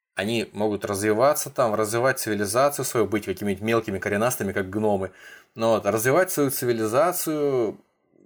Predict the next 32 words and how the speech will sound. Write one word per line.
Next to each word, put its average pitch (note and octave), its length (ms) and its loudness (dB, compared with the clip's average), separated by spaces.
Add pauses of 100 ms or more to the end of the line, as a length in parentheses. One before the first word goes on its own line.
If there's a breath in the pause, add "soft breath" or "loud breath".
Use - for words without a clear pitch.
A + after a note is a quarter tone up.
(100)
доходить A2 520 -2
до C#3+ 100 -2
каких-то C3 300 -4
высоких, A#2+ 540 -4
э, A#2+ 40 -4
вы-, G#2+ 440 0
до A2+ 120 -2
какого-то B2 280 0
высокого A#2 340 -4
уровня A#2+ 340 -2
интеллектуального A2 680 -2
развития, G#2+ 480 -2
но A#2 360 0
за A2 160 0
счёт C3 320 0 (380)
большой G#2+ 560 -4
силы G#2 320 -4
гравитации G#2 840 -2 (200)
химические C3+ 600 -6
двигатели, B2 520 -2
на G2 120 -6
которых G#2 360 -6
мы A#2 140 -4
летаем G2+ 400 -2
в F2+ 60 -18
космос, F#2 360 -8
хотя F#2+ 320 -2
бы F#2 100 -6
на F2+ 500 -6 (180)
орбиту G2 420 -4
Земли G2 300 -6
и F#2 380 -8